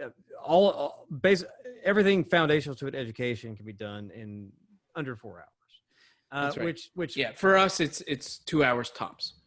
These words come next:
Speaker 1: Yeah.
Speaker 2: And, and, and it's not that we're holding anything back. We do, we do everything. We do Bible, we do history, we do r-, handwriting, we do math, we do, we do it all. And it's, it's right around two hours for us. I mean,
Speaker 1: Right.
Speaker 2: he's five,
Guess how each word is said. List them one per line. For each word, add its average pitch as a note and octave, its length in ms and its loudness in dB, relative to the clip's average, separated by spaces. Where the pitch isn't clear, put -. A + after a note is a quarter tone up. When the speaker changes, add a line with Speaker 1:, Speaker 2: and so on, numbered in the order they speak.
Speaker 1:
Yeah. C#3+ 120 0
Speaker 2:
And, D3 120 2
and, E3 220 2
and D#3 200 2
it's D3 180 -2
not D#3+ 180 4
that D3 120 4
we're C#3 100 2
holding C3+ 340 2
anything A#2 360 -4
back. G2+ 280 -12
We C3 160 0
do, A#2 440 -6
we C#3 100 4
do C3+ 160 4
everything. G#2+ 480 -6
We A2+ 120 -6
do A2+ 140 -4
Bible, A#2+ 400 2
we A2+ 120 -4
do A2 140 -8
history, A#2 460 -6
we A2 120 -8
do G#2+ 400 -8
r-, A#2 100 -12
handwriting, A#2+ 580 -2
we A2 100 -8
do G#2+ 360 -8
math, B2 480 0
we A#2 200 -2
do, B2 160 -10
we C3+ 100 0
do B2+ 160 0
it G#2+ 80 -2
all. G2+ 240 -8
And G#2+ 100 -8
it's, G#2+ 220 -12
it's - 400 -14
right A2+ 220 -2
around G#2+ 280 -4
two G2+ 160 -12
hours - 260 -14
for - 180 -20
us. C#3+ 120 -10
I F3+ 40 -2
mean, B3 100 6
Speaker 1:
Right. C3 160 4
Speaker 2:
he's C3 180 -2
five, - 400 0